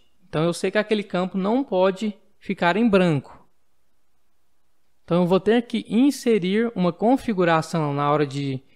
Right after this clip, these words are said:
de criar o campo, dizendo para ele não aceitar valores nulos. Então, vamos aprender agora como que nós fazemos isso.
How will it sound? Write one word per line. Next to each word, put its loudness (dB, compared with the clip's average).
de -8
criar 0
o 0
campo, 0
dizendo 0
para 6
ele 6
não 2
aceitar 0
valores 2
nulos. -4
Então, 0
vamos 2
aprender 2
agora 2
como -6
que -10
nós -6
fazemos 0
isso. -4